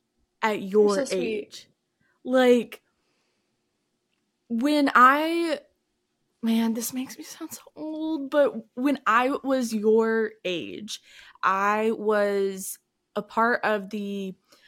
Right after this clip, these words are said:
Speaker 1: um, the teen advi-, advisory coun-, council,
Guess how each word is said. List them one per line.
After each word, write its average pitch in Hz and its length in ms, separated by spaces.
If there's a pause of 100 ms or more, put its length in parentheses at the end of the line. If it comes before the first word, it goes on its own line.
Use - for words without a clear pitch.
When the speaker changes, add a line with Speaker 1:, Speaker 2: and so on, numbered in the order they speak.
(240)
Speaker 1:
um, 202 640 (1600)
the 185 800 (300)
teen 254 480 (120)
advi-, 202 580 (480)
advisory 220 1600
coun-, 247 540 (420)
council, 262 1000